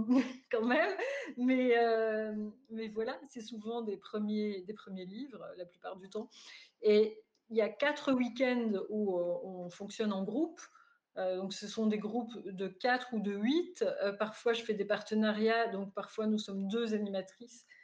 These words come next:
ce qui fait double regard sur, euh, le texte de chaque participant. C'est assez luxueux. Et donc, c'est un, un mix entre énergie de groupe et suivi individuel, puisque, euh, autour de ces quatre, euh, week-ends est, euh, étalés sur un an,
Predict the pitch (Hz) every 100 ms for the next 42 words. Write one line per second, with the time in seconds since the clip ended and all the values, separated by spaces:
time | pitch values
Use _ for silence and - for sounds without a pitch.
0 | _ _ _ 196 - 202 190 269 240 226
1 | 208 196 196 - - - 185 175 170 185
2 | 180 208 202 190 202 196 196 - _ -
3 | - 208 233 247 - - 185 208 196 -
4 | - 196 220 262 - - - - 196 214
5 | 214 233 226 226 233 226 220 240 285 -
6 | 220 214 226 226 240 233 214 233 220 214
7 | 247 262 220 - 220 220 214 214 202 185
8 | 214 254 302 254 214 - 202 214 - 196
9 | 190 220 214 240 233 208 196 196 - 214
10 | - 190 180 180 208 - 214 214 208 180
11 | - - 175 175 160 170 196 214 214 -
12 | 190 214 269